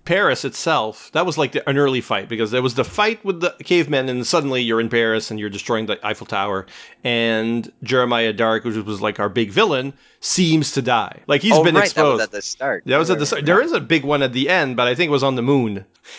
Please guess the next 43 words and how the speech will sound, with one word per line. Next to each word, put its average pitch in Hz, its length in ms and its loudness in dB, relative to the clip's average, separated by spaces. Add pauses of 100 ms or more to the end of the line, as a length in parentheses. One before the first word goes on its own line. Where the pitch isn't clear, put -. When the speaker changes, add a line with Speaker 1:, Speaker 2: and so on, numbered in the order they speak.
Speaker 1:
So 156 120 -4
that 175 140 4
one, 165 100 6
Speaker 2:
Right. - 240 -2
Speaker 1:
that - 80 0
one's 143 140 2
fine. 127 100 -2 (180)
There's 160 180 4
also, 233 460 0
in 202 200 0
my 208 140 2
notes, 208 320 0
it 156 300 -4
also 214 260 2
says 151 540 2 (320)
there's 139 280 2
a, 147 80 0 (220)
should 151 260 0
be 175 120 2
a 147 60 4
fight 165 300 -2
in 131 180 -2
Dieppe, 131 500 0 (200)
which, 117 480 0
uh, 107 300 2
which 107 180 -6
was 113 100 -10
sort 139 140 4
of 127 80 2
a 127 40 2
joke 131 300 0
for 127 160 2
us 123 160 0
because 113 640 -4 (240)
obviously 127 460 0
it's, 117 140 -2
it's - 160 -2
on 160 120 2
the 139 60 0
northern 127 380 2
coast 117 360 -2
of 107 80 -4
France. 170 520 0